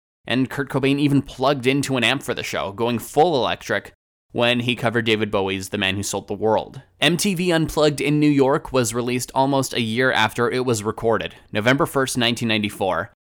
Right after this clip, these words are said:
just a few months after Kurt Cobain died, and it is considered one of the best live albums of all time. Unplugged kept going throughout the rest of the nineties. Argentina was well represented with the series, with specials from Charlie Garcia,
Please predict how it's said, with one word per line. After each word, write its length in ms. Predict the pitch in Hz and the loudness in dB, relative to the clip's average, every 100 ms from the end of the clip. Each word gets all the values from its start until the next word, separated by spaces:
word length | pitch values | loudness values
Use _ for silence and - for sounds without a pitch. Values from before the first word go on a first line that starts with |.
| _ _ | _ _
just 180 | - 131 | -6 -4
a 40 | 120 | -4
few 140 | 123 | 0
months 300 | 117 110 - | 0 0 -4
after 300 | - 107 - | 0 0 0
Kurt 240 | 110 110 - | -4 -4 -6
Cobain 320 | 104 92 92 | -4 -2 -2
died, 380 | 90 82 90 117 | -2 -2 -4 -2
and 220 | 110 123 - | 0 2 0
it 140 | 139 | 0
is 180 | 131 123 | 0 0
considered 460 | 123 110 117 110 | -4 -4 -2 -2
one 140 | 104 110 | -2 -2
of 80 | 101 | -2
the 80 | |
best 260 | 95 95 - | 0 -2 -2
live 220 | 98 95 | -2 0
albums 340 | 95 92 95 95 | -2 -4 -6 -6
of 100 | 85 | -6
all 140 | 78 | -6
time. 380 | - - - 113 - _ | -6 -8 -8 -14 -20 _
Unplugged 520 | - 196 214 196 139 | 2 4 4 4 2
kept 200 | - 175 | -4 -4
going 240 | 160 165 156 | 0 0 0
throughout 240 | 143 147 | 0 0
the 60 | 139 | 2
rest 180 | 143 131 | 0 0
of 60 | |
the 80 | 131 | 0
nineties. 540 | 120 127 131 160 - - _ - | 2 2 2 0 -2 -6 _ 2
Argentina 520 | 147 135 135 143 151 | 4 4 2 2 2
was 180 | 139 123 | 2 2
well 160 | 131 | 0
represented 600 | 127 123 123 113 113 120 110 | 2 0 0 -2 0 -2 0
with 240 | 113 107 | 0 0
the 80 | 110 | -4
series, 480 | - 110 127 156 117 | -2 0 0 -2 -2
with 240 | 107 95 | -2 -2
specials 480 | - 120 - 123 107 | -2 -2 0 -4 -2
from 400 | 123 113 107 107 | 2 4 4 0
Charlie 320 | - 120 113 | 0 0 0
Garcia, 500 | 104 95 - 147 143 | 0 0 0 2 2